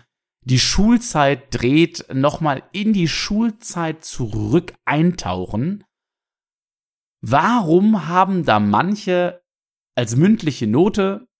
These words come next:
damals eine Eins bekommen und sagen viel weniger und zumindestens <laughs> in den Augen von mir und vielleicht auch von dir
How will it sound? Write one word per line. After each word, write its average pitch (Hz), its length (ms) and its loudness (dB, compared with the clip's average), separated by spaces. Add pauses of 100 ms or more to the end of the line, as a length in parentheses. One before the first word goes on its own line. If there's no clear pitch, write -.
(800)
damals 135 320 0
eine 113 220 -2
Eins 156 280 -2
bekommen 117 580 -6 (800)
und 147 160 2
sagen 190 560 0
viel 247 520 -2
weniger 214 680 -4
und 151 420 -4 (220)
zumindestens 170 640 0
<laughs> - 200 -2
in 190 100 8
den 160 320 0
Augen 180 460 0
von 127 260 0
mir 160 280 2
und 127 140 -2
vielleicht 123 380 -4
auch 123 100 -2
von 110 220 -4
dir 151 320 0